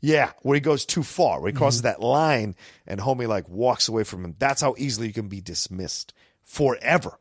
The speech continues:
Speaker 2: Mm-hmm.
Speaker 1: from a royal's life. And you're just like, "Wow." It's like,
Speaker 2: Exactly.
Speaker 1: "You came to me. You came to my
Speaker 2: Cut
Speaker 1: house.
Speaker 2: dry.
Speaker 1: You begged me to be, help you." And then the second I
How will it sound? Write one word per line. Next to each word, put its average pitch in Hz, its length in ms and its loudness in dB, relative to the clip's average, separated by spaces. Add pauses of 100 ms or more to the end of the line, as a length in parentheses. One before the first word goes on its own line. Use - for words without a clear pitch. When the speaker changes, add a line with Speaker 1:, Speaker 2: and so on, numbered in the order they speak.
Speaker 2:
Mm-hmm. 113 160 -4
Speaker 1:
from 113 160 0
a 101 80 0
royal's 98 400 0
life. - 420 -10
And 82 140 -8
you're 92 120 -4
just - 80 -2
like, - 160 -14
"Wow." - 480 -12
It's - 20 -18
like, - 80 -10
Speaker 2:
Exactly. 117 540 -2
Speaker 1:
"You 202 120 0
came 185 260 2
to 107 60 -6
me. 117 180 -4
You 92 200 -6
came 185 240 0
to 120 120 -4
my 104 60 -8
Speaker 2:
Cut 165 200 2
Speaker 1:
house. 139 100 -2
Speaker 2:
dry. 131 360 4 (100)
Speaker 1:
You 175 160 0
begged 139 420 0
me 104 220 -2
to - 120 -8
be, 101 220 -6
help 135 240 2
you." 82 300 -2 (500)
And 113 160 -2
then 113 240 -2
the 110 80 -6
second 151 400 4
I 117 360 2